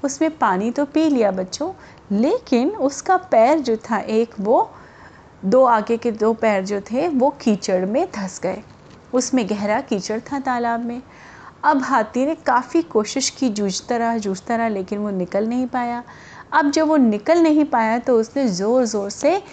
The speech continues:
चिंघाड़ना शुरू किया। चिंघाड़ना हाथी की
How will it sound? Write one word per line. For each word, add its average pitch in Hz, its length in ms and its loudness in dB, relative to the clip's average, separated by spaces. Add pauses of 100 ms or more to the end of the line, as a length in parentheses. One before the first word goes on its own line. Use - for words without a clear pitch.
(260)
चिंघाड़ना 220 760 0
शुरू 180 300 -8 (120)
किया। - 120 -12 (1120)
चिंघाड़ना 202 640 -4
हाथी 208 440 -6
की 339 200 -6